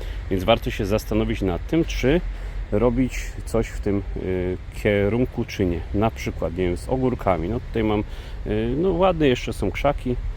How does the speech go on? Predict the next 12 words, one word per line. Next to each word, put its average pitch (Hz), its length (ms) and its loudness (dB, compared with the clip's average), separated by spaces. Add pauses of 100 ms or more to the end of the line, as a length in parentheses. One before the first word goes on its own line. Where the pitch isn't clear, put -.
(380)
y, 98 240 4
wszystko - 380 0
jest 98 160 0
ok. - 160 -4 (340)
Uprawa 135 440 6
naprawdę 113 460 2
idzie 98 180 0
bardzo 95 340 4
dobrze, 120 420 2 (180)
te 90 100 2
plony 104 360 2
są 87 200 -4